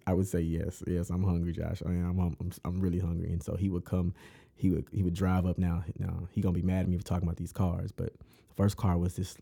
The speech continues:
maroon, like, Grand Am. Josh, now you know good and well, I think that car might have had a few hubcaps, uh, missing. <laughs>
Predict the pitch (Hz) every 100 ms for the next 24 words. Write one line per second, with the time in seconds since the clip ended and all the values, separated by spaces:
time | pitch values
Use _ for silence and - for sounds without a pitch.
0 | _ 101 87 85 87 95 101 101 98 98
1 | 98 98 _ _ _ - _ 98 92 -
2 | - _ - 104 98 95 87 90 87 80
3 | 90 - _ _ _ _ _ _ _ -
4 | - _ - - - - - _ - -
5 | 98 92 85 82 - - - - _ _
6 | _ _ _ _ _ 107 104 95 90 87
7 | 92 92 90 85 85 87 107 110 104 95
8 | - 92 92 92 98 104 101 98 107 98
9 | 104 104 110 117 - - 95 90 95 104
10 | 110 107 110 -